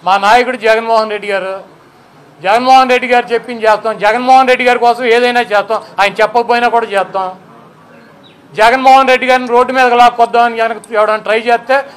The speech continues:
ఆయన పట్టుకుని రోడ్డు మీదకి లాక్కొచ్చేస్తాం. జూనియర్ ఎన్టీఆర్ చెబితే నేను వంశీ ఎందుకు వింటాం? ఇప్పుడు తెలుగుదేశం పార్టీలోంచి చంద్రబాబు నాయుడు శిష్యులంతా వచ్చి ఆయన అమ్మనా బూతులు తిడుతున్నారు కదా, ఆడే తిట్టించుకుంటున్నాడా?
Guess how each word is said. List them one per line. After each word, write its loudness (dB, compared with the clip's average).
ఆయన 0
పట్టుకుని 0
రోడ్డు 2
మీదకి 0
లాక్కొచ్చేస్తాం. -2
జూనియర్ 0
ఎన్టీఆర్ 2
చెబితే 0
నేను -2
వంశీ -2
ఎందుకు -8
వింటాం? -2
ఇప్పుడు -16
తెలుగుదేశం 0
పార్టీలోంచి 0
చంద్రబాబు 0
నాయుడు -2
శిష్యులంతా -2
వచ్చి -2
ఆయన 0
అమ్మనా 0
బూతులు -4
తిడుతున్నారు -4
కదా, -2
ఆడే 2
తిట్టించుకుంటున్నాడా? -8